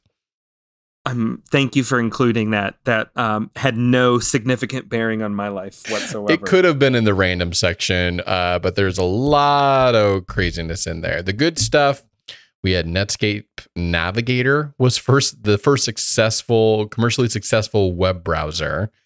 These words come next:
Speaker 1: I love that
Speaker 2: That
Speaker 1: it's
Speaker 2: came
Speaker 1: successful web browser.
Speaker 2: There's all kinds of caveats in here 'cause I'm sure there was a web browser before this, but this be, the, it, it, it was a big moment to get Netscape
Speaker 1: Sure.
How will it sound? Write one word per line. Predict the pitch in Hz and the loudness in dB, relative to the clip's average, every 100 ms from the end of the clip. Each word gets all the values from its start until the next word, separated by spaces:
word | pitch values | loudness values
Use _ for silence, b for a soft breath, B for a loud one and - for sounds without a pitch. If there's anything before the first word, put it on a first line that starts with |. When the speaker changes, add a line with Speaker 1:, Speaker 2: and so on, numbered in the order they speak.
| _ _ 131 | _ _ 0
Speaker 1:
I | |
love | 120 120 | 2 4
that | 131 | 4
Speaker 2:
That | 101 | 2
Speaker 1:
it's | 92 | 2
Speaker 2:
came | 95 - | 0 0
Speaker 1:
successful | - 143 - - - 131 - - 110 90 90 _ _ - | 0 0 0 -2 2 2 2 -2 0 0 -6 _ _ -18
web | 117 113 101 92 | -2 0 2 2
browser. | 95 90 139 | 0 4 4
Speaker 2:
There's | 143 123 | 4 4
all | 123 123 | 4 4
kinds | - 120 104 | 2 0 0
of | |
caveats | - 90 80 82 80 - | 0 -2 -2 -2 -4 -4
in | 87 | -6
here | 85 | -6
'cause | 123 | -4
I'm | 151 | -4
sure | 120 - 123 | -2 -2 0
there | 110 | 0
was | 98 | 0
a | 92 | 0
web | 87 85 | 0 -2
browser | 82 85 85 | -2 -4 -6
before | 80 82 - 85 | -10 -10 -6 -6
this, | 80 76 - | -6 -8 -10
but | 87 95 87 85 | -6 -2 -2 -4
this | 95 | -8
be, | - 92 82 | -6 -8 -6
the, | 92 90 | -6 -4
it, | 90 69 - | -4 -6 -4
it, | 190 | -4
it | 220 233 | -4 -4
was | 240 208 | -2 0
a | |
big | 135 113 | 2 0
moment | 92 82 78 - | 0 -6 -8 -8
to | |
get | 90 85 | -8 -6
Netscape | 85 80 - - - - | -6 -6 -6 -6 -8 -6
Speaker 1:
Sure. | - 107 95 - | -2 0 -2 -6